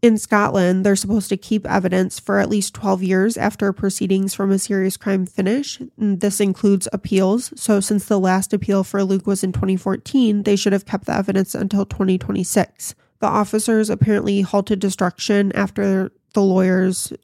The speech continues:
brought this up, but it's not clear how many pieces of evidence had already been destroyed. Luke's legal team has thought about suing the prosecutors because of this, and his team also alleges that a used condom was found near the scene of Jody's murder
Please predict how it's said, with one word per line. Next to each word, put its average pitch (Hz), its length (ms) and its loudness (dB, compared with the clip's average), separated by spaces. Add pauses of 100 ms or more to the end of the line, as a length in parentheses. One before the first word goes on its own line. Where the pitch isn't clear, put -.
(220)
brought 190 200 2
this 190 140 0
up, 185 380 0
but 208 140 4
it's 202 160 -2
not 208 200 2
clear 202 300 -2
how 202 120 -4
many 196 200 2
pieces 190 400 -2
of 196 200 0
evidence 196 420 0
had 208 120 -2
already 190 300 0
been 180 200 -2
destroyed. 190 580 -2 (240)
Luke's 233 300 2
legal 208 260 2
team 233 260 0
has 202 380 2
thought 202 160 0
about 190 260 2
suing 196 320 2
the 180 80 0
prosecutors 185 680 -2
because 226 360 -2
of 190 160 -6
this, 202 340 -2 (320)
and 214 260 2
his 208 180 -2
team 220 220 0
also 202 340 0
alleges 208 600 2
that 196 380 0
a 208 60 -2
used 196 480 -4
condom 220 580 -2
was 220 180 0
found 196 280 0
near 202 160 2
the 196 120 0
scene 196 360 2
of 185 180 -4
Jody's 190 340 2
murder 190 540 0